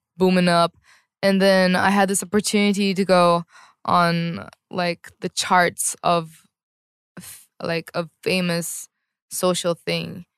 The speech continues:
in Korea. My name was there, at least for, like, two days,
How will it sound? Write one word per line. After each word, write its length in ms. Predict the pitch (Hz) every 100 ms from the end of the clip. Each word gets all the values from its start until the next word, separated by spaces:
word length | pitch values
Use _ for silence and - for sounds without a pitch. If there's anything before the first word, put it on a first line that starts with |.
| _
in 180 | - 180
Korea. 720 | - 196 202 180 165 170 226 _ _ -
My 160 | 190
name 220 | 185 175 170
was 200 | 175 -
there, 400 | 165 160 170 175 _ _ -
at 140 | 170
least 220 | 170 170
for, 200 | - 170 170 _ _ _ -
like, 160 | - _ _
two 240 | - 196
days, 500 | 175 170 170 170 -